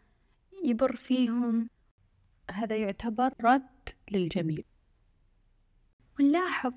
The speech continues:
Speaker 1: بعد كبار السن في هالمرحلة يبدأ يتشره كثير، ينقد، يتحسس. بعض كبار السن يختلق ويفتعل المشاكل.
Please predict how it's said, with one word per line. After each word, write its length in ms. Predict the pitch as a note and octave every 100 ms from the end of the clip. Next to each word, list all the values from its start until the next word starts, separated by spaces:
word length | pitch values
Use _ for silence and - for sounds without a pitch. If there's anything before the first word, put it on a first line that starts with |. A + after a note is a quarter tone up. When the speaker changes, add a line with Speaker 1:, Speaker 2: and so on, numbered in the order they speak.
| -
Speaker 1:
بعد 300 | B3 A#3+ C#4+ C#4 - - - _
كبار 240 | - G#3+
السن 320 | - - - C#4
في 100 | C#4+
هالمرحلة 760 | B3+ B3 - - C4 C#4 D4 - - _ _ _ _ _ _ -
يبدأ 560 | C#4 C#4 - C4 A#3+ - _ _ -
يتشره 560 | B3 - C4 B3+ A#3 A#3+
كثير، 540 | - - B3 B3 A#3+ - - - - -
ينقد، 720 | B3+ C4+ C4 B3 B3 B3 - - -
يتحسس. 1040 | B3+ B3 - C4+ - - C4 B3 - - - _ _ _ _ _ _ _ -
بعض 140 | A#3
كبار 280 | A#3 - B3+
السن 280 | B3 - B3 - _ _
يختلق 560 | D4 - - B3+ A#3 A#3+ - - - -
ويفتعل 520 | C4 D#4+ - - A#3
المشاكل. 720 | A#3 A#3 A#3 A#3+ A#3 A3+ A#3+